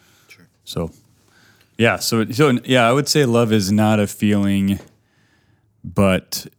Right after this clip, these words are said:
Speaker 2: understood rightly will certainly produce feelings, um, towards people and towards Christ,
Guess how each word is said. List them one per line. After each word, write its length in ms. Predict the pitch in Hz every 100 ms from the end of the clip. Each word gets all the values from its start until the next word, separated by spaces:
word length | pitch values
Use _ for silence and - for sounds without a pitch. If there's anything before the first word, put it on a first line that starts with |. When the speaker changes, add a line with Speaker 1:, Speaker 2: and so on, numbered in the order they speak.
| _ _ _ _ _ _ -
Speaker 2:
understood 600 | 107 101 95 - 101 90
rightly 420 | 92 92 92 90
will 180 | 90 87
certainly 440 | - 92 92 90
produce 500 | - - 82 90 87
feelings, 720 | - 85 80 80 80 - - _ _ _ _ _ -
um, 480 | 90 85 82 80 73 _ _ _ -
towards 640 | - 92 90 87 - - - _ _ _ _ _ -
people 640 | - 95 - 87 82 82 -
and 220 | 90 82
towards 460 | - 87 82 - -
Christ, 600 | - 90 85 - -